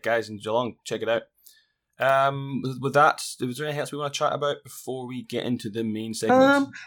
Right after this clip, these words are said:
Speaker 2: oh, we could probably have a quick chat about some of the, there's been a few leaked images of
Speaker 1: Oh, yeah.
Speaker 2: some of the upcoming, um, what is it? Operation Crimson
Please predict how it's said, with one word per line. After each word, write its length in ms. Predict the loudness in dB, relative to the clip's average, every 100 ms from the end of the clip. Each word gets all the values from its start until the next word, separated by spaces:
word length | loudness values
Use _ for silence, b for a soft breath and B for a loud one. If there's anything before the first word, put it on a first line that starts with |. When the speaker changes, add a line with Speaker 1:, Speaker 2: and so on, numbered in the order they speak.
| B
Speaker 2:
oh, 100 | 6
we 120 | 6
could 100 | 4
probably 540 | 8 8 8 6 6 2
have 160 | 0 0
a 40 |
quick 680 | 0 -6 2 4 4 -4 -18 _ _
chat 260 | 6 6 8
about 320 | 6 8 6
some 220 | 6 2 2
of 160 | 2
the, 320 | 2 4 4 4
there's 220 | 0 -2
been 220 | 2 4
a 80 | 4
few 800 | 4 -2 2 4 6 6 4 2 0
leaked 540 | 2 6 6 6 2 0
images 680 | 4 4 4 2 2 -2 2
of 60 | 6
Speaker 1:
Oh, 360 | 8 8 6 2
yeah. 320 | -2 -4 -2 0
Speaker 2:
some 240 | 6 6
of 100 | 6
the 180 | 4 6
upcoming, 920 | 4 4 0 2 4 4 4 4 2 0
um, 840 | 2 4 4 4 4 4 2 -2 -4 _ -10 B B B B B
what 120 | 6
is 100 | 8
it? 60 | 8
Operation 480 | 6 8 6 6 2
Crimson 840 | 4 6 8 8 8 6 6 2